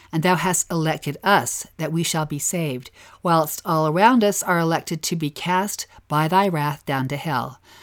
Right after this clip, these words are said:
For the which holiness, O God, we thank thee, and we also thank thee that thou hast elected us, that we may not be led away after the foolish traditions of our brethren,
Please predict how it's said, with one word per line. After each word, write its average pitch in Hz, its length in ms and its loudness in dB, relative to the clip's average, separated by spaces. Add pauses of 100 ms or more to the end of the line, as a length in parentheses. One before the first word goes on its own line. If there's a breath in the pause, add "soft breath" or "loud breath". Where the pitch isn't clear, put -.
(260 loud breath)
For 190 220 4
the 180 100 4
which 240 260 0
holiness, 156 680 0
O 143 140 -6
God, 143 400 -4
we 165 100 0
thank 151 460 -6
thee, 127 260 -10 (340 loud breath)
and 185 140 4
we 185 140 8
also 196 320 6
thank 190 420 0
thee 156 140 -2
that 156 180 -6
thou 160 160 2
hast 151 380 -2
elected 160 500 -4
us, - 400 -6 (240 soft breath)
that 156 160 -4
we 175 140 0
may 170 160 2
not 160 320 0
be 170 120 -4
led 147 240 -2
away 170 320 0
after 151 240 -2
the 151 120 -4
foolish 165 380 -2
traditions 156 580 -2
of 151 100 -4
our 147 120 -2
brethren, 156 520 -2